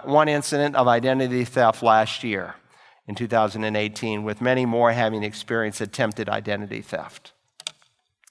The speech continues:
You get those calls. I do too. You know, how, how they get your phone number, I just, of course, immediately block it. And I thought, "I'm gonna take this call yesterday." Yesterday, some guy, it sounded like he was from India, and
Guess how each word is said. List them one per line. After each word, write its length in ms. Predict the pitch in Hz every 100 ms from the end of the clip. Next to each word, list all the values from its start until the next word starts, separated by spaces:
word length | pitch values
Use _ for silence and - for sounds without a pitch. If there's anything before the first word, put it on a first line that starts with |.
| _ - - -
You 120 | 202
get 180 | 151 147
those 240 | 120 110
calls. 420 | - 131 117 120 117
I 140 | 117
do 140 | 110
too. 480 | 107 - 110 107 104
You 120 | 107 113
know, 60 |
how, 480 | 107 113 117 123 131
how 220 | 135 135
they 140 | 123 113
get 160 | 113
your 100 | 117
phone 240 | - 110 107
number, 260 | 110 104
I 120 | 101
just, 240 | 107 104 -
of 320 | - - -
course, 220 | 120 117
immediately 400 | 110 123 127 117
block 460 | 104 104 113 113 -
it. 220 | 113 110
And 240 | 107 101 - - - - - - - - _
I 140 | - -
thought, 220 | - -
"I'm 160 | 170 185
gonna 200 | 127 117
take 300 | 120 110 -
this 220 | 95 -
call 340 | - 98 95
yesterday." 500 | 104 104 - 101 101
Yesterday, 300 | 156 190 110
some 220 | 101 127
guy, 300 | 135 113 120
it 120 | 117 104
sounded 260 | - 113
like 140 | 110 -
he 80 |
was 160 | 104 101
from 160 | 107 104
India, 480 | 107 107 104 104
and 140 | 98